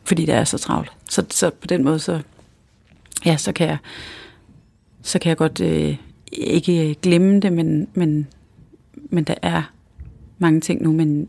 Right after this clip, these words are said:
men jeg er forhåbentlig stadigvæk generøs i nærværet, når vi så er sammen. Så jeg vil sige, at, øh, lige så vel som jeg har deres ryg, lige så, lige så vel har, oplever jeg faktisk, de har min.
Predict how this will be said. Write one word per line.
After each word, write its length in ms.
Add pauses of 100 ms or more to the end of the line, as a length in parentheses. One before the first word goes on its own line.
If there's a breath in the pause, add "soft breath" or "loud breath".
men 220
jeg 280
er 40
forhåbentlig 520
stadigvæk 500 (640 loud breath)
generøs 520
i 80
nærværet, 440
når 80
vi 100
så 140
er 100
sammen. 300 (140)
Så 160
jeg 100
vil 80
sige, 400
at, 160
øh, 320
lige 120
så 80
vel 160
som 200
jeg 120
har 100
deres 280
ryg, 140
lige 120
så, 220 (160)
lige 180
så 80
vel 100
har, 200
oplever 260
jeg 80
faktisk, 260
de 60
har 120
min. 220